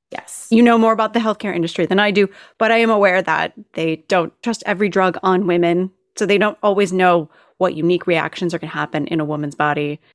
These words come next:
Speaker 2: They don't test a lot of things in the world for women. We're not living in a, in a world that's designed for women. So thank you for creating something that pays attention to women as individuals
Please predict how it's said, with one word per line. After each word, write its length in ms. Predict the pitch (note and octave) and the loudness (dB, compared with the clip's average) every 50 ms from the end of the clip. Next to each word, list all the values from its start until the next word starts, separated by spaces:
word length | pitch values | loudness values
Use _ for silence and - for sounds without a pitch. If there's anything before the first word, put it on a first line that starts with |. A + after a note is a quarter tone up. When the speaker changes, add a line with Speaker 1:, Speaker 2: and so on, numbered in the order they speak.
| _ - | _ -4
Speaker 2:
They 600 | - E3+ D#3+ D#3+ D#3+ D#3 D#3 D#3+ D#3 D#3 D#3 _ _ _ _ _ _ | -2 0 2 2 2 2 0 0 0 0 -2 _ _ _ _ _ _
don't 180 | - A#3 B3+ - | 0 0 0 2
test 240 | - C4 D4+ C#4 - | 2 0 0 2 2
a 60 | C#4 | 0
lot 260 | A3+ G#3 G#3 A3+ A#3 | 0 2 2 2 0
of 80 | A3 F3+ | 0 -4
things 460 | - - F3+ E3+ D#3 D#3+ D#3+ D3+ - | -2 -2 -2 0 0 -2 -4 -4 -6
in 180 | _ - G3 F#3 | _ -2 0 2
the 100 | F3+ E3+ | 2 2
world 380 | D3+ E3+ E3 D#3+ D3+ D3+ D#3 | 2 2 2 2 0 0 -2
for 100 | - F#3+ | -2 0
women. 300 | D#3+ E3+ E3+ D#3 D#3 D#3 | 2 2 2 2 0 0
We're 220 | D#3+ G#3+ D4 E4 F4 | 2 4 4 6 6
not 180 | F4+ F4 D4 | 6 4 4
living 260 | D4 D#4 C#4 D4+ D4 | 2 2 2 2 2
in 80 | C#4+ C4+ | 2 2
a, 160 | B3+ B3+ A3 - _ | 2 0 -2 -4 _
in 140 | - A3 A3 | -6 -2 -2
a 60 | A3 | -2
world 300 | G3+ F3+ F#3+ F3+ F3 E3 | 0 2 2 2 4 2
that's 200 | F3 E3+ D#3 - | 2 -2 -2 -4
designed 360 | - - E3 E3+ E3+ E3 D#3+ | -10 -6 -2 0 0 0 -2
for 80 | - E3 | -4 -4
women. 420 | - D#3+ D3+ D3+ D3 D3 D3 C#3+ _ | -2 -2 -2 0 -2 -2 -4 -6 _
So 420 | - - E3 D#3 D#3+ D#3+ D#3 D#3 - _ _ | -4 -2 0 2 2 0 0 -2 -6 _ _
thank 200 | - G3+ G3+ - | -4 -4 -2 0
you 120 | G3 F3 | 0 0
for 460 | F3 - - F3+ E3+ E3 E3 E3 E3 - _ - - - _ _ | 0 0 -2 0 2 4 2 2 0 -2 _ -20 -20 -20 _ _
creating 360 | - - C#4 E4 F4 E4+ D4+ | -2 2 2 4 6 4 4
something 520 | C4 - A#3+ A#3+ A#3 A#3+ G3 F3+ F3+ E3+ - _ | 4 2 0 2 2 0 0 0 -2 -4 -4 _
that 160 | - F3 E3 - _ _ | -4 -4 -4 -4 _ _
pays 260 | - B3 C#4+ D4 D4 | -2 2 2 4 4
attention 560 | D4+ C#4 - - A#3+ A#3+ A#3 - G#3+ F#3+ F3 D#3+ | 2 0 0 0 0 0 2 0 -2 -4 -6 -8
to 400 | - - F3+ E3+ E3 E3 D#3 - _ _ _ _ - F#3 | -6 -6 -4 -2 -2 -4 -6 -8 _ _ _ _ -20 -8
women 300 | - F#3+ G#3+ G3+ G3+ G#3+ | 0 2 4 4 4 4
as 140 | G3+ G3 F3 | 4 2 0
individuals 920 | - - G3 F3 F3 D3+ E3 D#3+ - - - - - - - - - - | 0 -4 -2 -2 -2 -4 -4 -6 -6 -12 -10 -10 -10 -10 -10 -12 -14 -16